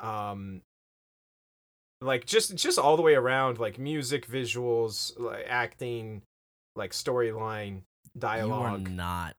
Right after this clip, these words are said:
Speaker 2: fucking lying, dude.
Speaker 1: Um,
Speaker 2: Also, I just need to, I really hope that you're on board with this. Although, if you're not, it's fine.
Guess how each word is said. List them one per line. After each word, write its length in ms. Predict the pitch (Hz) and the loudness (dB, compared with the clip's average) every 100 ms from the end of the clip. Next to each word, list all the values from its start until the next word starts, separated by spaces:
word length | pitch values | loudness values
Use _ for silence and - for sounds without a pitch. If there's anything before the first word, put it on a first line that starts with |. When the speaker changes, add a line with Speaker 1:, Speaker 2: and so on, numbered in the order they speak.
| - | -14
Speaker 2:
fucking 440 | 82 73 - 78 | -12 -12 -12 -14
lying, 320 | - 57 55 - | -14 -14 -16 -16
dude. 340 | 58 64 87 - _ - _ - | -16 -14 -14 -16 _ -20 _ -10
Speaker 1:
Um, 540 | 127 117 101 92 87 - _ _ _ _ - | -8 -6 -8 -10 -14 -18 _ _ _ _ 0
Speaker 2:
Also, 540 | 175 175 - 127 107 104 | 2 2 2 0 0 2
I 160 | 143 | 2
just 220 | 156 156 147 | 2 -4 -6
need 140 | 131 | -4
to, 140 | 123 107 - | -2 -4 -4
I 120 | - 131 | 2 2
really 340 | 131 147 117 | 4 2 2
hope 220 | 113 95 | 0 -4
that 80 | 95 | -8
you're 360 | 101 101 92 - - - | -4 -2 -4 -6 -10 -8
on 240 | 110 101 90 | -4 -4 -4
board 260 | 95 92 | -6 -6
with 160 | 95 - | -6 -6
this. 300 | 90 87 - | -6 -6 -2
Although, 380 | 202 226 220 202 | 0 0 0 -4
if 200 | 220 175 | -6 -6
you're 100 | 190 | -4
not, 280 | 143 131 123 | 0 0 0
it's 160 | 110 - | -6 -8
fine. 440 | 87 80 85 113 | -6 -6 -8 -10